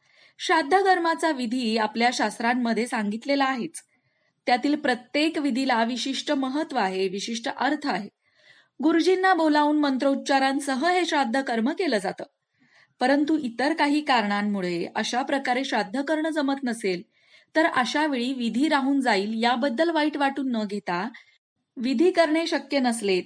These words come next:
तरी सुद्धा साधा सात्विक स्वयंपाक करून कावळ्याला, कुत्र्याला आणि गाईला तो श्रद्धेने खायला घालावा.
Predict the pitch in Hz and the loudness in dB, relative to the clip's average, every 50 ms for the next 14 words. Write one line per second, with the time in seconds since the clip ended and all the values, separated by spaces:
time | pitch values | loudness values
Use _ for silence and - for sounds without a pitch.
0 | - - 240 269 302 320 311 311 254 190 240 220 247 277 277 262 220 202 185 240 | -2 -2 0 2 2 0 0 -2 -4 -2 -2 -2 -2 0 0 -2 -2 0 0 -2
1 | 262 277 277 254 208 202 - - 285 339 339 359 - 320 277 269 254 233 269 254 | -2 0 -2 -2 -4 -4 -4 -4 -4 -2 -2 -2 0 0 0 0 0 0 -2 -2
2 | 254 - - 233 202 196 202 202 214 226 - - - _ _ _ _ - 240 226 | -2 -2 -4 -2 -2 -2 -2 -2 -4 -8 -10 -16 -20 _ _ _ _ 0 2 2
3 | 214 214 226 247 247 220 190 185 180 180 - _ - 254 226 233 240 269 254 226 | 4 4 4 4 4 4 2 0 -2 -4 -8 _ -10 -10 -8 -4 0 0 2 2
4 | 196 190 190 - - 254 277 254 - 220 208 214 262 262 240 208 190 208 214 269 | 2 0 0 0 0 0 0 2 2 2 2 2 0 0 0 2 2 0 0 -4
5 | 262 - - 240 214 185 185 190 226 247 247 285 320 320 294 294 254 214 208 208 | -6 -4 -4 -4 -4 -4 -4 -4 -2 0 0 -2 -2 -2 -2 -2 0 0 0 0
6 | 202 220 208 185 170 165 160 | -2 -2 -4 -4 -6 -8 -10